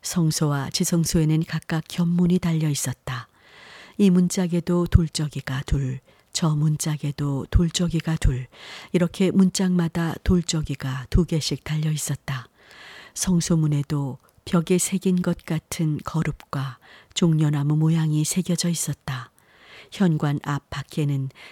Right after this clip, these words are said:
나무 차양이 달려 있었다. 현관 양옆과 성전 본관 곁방과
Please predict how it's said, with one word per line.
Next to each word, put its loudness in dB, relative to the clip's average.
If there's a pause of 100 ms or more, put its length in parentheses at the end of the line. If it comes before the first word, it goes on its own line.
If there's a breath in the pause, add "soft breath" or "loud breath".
나무 0
차양이 -4
달려 -2
있었다. -6 (380 soft breath)
현관 0
양옆과 -2 (300 loud breath)
성전 2
본관 2
곁방과 -6